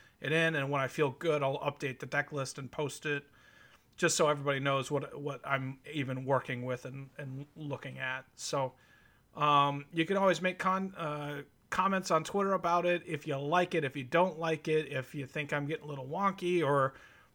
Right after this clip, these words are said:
Speaker 2: you
Speaker 1: becoming
Speaker 2: have
Speaker 1: too
Speaker 2: other
Speaker 1: competitive.
Speaker 2: suggestions for stuff.
Speaker 1: Yeah. Yep. If
Speaker 2: Go on
Speaker 1: you
Speaker 2: there and do
Speaker 1: think,
Speaker 2: that.
Speaker 1: uh, you like a certain card in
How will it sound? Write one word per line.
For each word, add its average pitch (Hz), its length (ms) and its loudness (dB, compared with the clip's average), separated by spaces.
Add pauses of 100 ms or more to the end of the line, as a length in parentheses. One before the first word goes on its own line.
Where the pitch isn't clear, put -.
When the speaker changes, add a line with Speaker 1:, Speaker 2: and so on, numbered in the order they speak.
Speaker 2:
you 151 80 -2
Speaker 1:
becoming 139 220 8
Speaker 2:
have 131 180 6
Speaker 1:
too - 160 2
Speaker 2:
other 143 240 8
Speaker 1:
competitive. 139 760 4
Speaker 2:
suggestions 117 1200 -2
for 107 140 -6
stuff. 104 380 -6 (140)
Speaker 1:
Yeah. 151 260 0 (360)
Yep. 165 240 -2 (140)
If 165 80 -8
Speaker 2:
Go - 60 -2
on 190 80 0
Speaker 1:
you - 80 2
Speaker 2:
there 151 40 2
and - 100 -2
do 165 40 -2
Speaker 1:
think, 101 320 -2
Speaker 2:
that. - 80 -10
Speaker 1:
uh, 143 460 -2
you 156 160 -4
like 143 240 -4
a 139 40 -8
certain 147 260 -6
card 139 320 2
in 135 500 -4